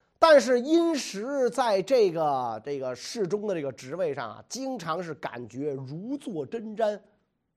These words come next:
自己的妹妹是后宫宠妃，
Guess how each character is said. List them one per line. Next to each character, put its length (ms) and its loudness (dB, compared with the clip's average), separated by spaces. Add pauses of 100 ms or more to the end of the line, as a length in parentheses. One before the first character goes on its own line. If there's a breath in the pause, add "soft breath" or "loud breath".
(540)
自 240 2
己 100 -2
的 140 8
妹 300 12
妹 260 4
是 160 -4
后 340 0
宫 240 -6
宠 300 -12
妃， 320 -2